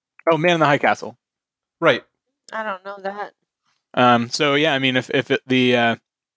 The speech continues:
Speaker 1: production quality stays that high, then, uh, I think it should be pretty good.
Speaker 2: Have you watched all of that?
Speaker 1: Uh, yeah, I think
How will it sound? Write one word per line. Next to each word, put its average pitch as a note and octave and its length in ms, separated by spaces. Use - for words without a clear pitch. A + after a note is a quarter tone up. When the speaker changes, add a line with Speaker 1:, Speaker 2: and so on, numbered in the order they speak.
Speaker 1:
production C#3+ 320
quality B2 300
stays A#2+ 260
that A#2 140
high, B2 260
then, A2 420
uh, A2 360
I - 40
think A2+ 180
it - 100
should A2 140
be G#2+ 100
pretty A2+ 200
good. C3 200
Speaker 2:
Have C3 100
you F#3 80
watched C3 280
all E3 140
of E3 80
that? A#3+ 160
Speaker 1:
Uh, B2+ 640
yeah, D3+ 260
I C#3+ 40
think E3 160